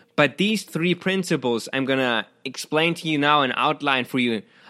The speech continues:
Other people, successful brands, big brands, you will recognize immediately when I, once I drop the name. And, and I'm not talking about Apple. I'm not talking about these bus-, business brands. Sure, they have one thing in common, that they're building great products.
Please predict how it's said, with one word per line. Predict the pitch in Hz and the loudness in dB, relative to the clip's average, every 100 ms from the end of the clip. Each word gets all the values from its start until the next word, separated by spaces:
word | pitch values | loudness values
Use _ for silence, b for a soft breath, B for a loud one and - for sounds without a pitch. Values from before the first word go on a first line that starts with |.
| _ | _
Other | 139 180 226 | 2 4 2
people, | - - 202 - 160 | -2 -4 -4 -2 -4
successful | 135 131 - 180 180 180 175 | -2 -6 -4 -2 -2 -2 -2
brands, | 147 147 135 120 - | 0 2 2 -2 -4
big | 165 214 - | -2 -2 0
brands, | 175 170 151 123 - | 2 4 2 0 -6
you | 175 | 0
will | 208 | 2
recognize | 180 208 202 156 143 123 120 | 4 2 0 2 4 4 2
immediately | 139 160 208 208 196 | 0 0 0 0 0
when | 151 165 | 0 0
I, | 180 160 | 0 -2
once | 147 165 170 | -4 -2 0
I | |
drop | 151 139 143 151 | -2 2 2 2
the | 156 | 0
name. | 143 139 | 0 0
And, | 127 131 127 | 0 -2 -2
and | 139 135 | -2 -2
I'm | 131 | 0
not | 151 208 | 0 0
talking | - 175 180 185 | -2 -2 0 -2
about | 190 185 180 | -2 -2 0
Apple. | 131 131 127 135 | 2 2 0 -4
I'm | 123 | -2
not | 127 143 180 | 0 0 -2
talking | - 208 208 220 | -4 -4 -4 -4
about | 214 214 | -4 -4
these | 202 | -8
bus-, | - 196 180 170 | -4 -4 -4 -4
business | - 175 139 123 | -4 -4 -4 -4
brands. | 117 104 98 - b b b b - | -2 -2 -2 -8 b b b b -12
Sure, | - 190 156 | 0 2 4
they | 156 175 | 4 4
have | 156 143 | 4 2
one | 135 156 175 | 0 -2 0
thing | 180 180 | -2 -2
in | 175 | -2
common, | 175 165 165 170 160 b b - | 0 2 2 0 -2 b b 0
that | 147 127 | 2 4
they're | 135 | 2
building | 120 147 151 147 143 | 2 2 4 4 0
great | 123 131 127 117 | 0 2 0 -2
products. | - 135 127 127 95 - - | -8 0 4 4 2 -4 -14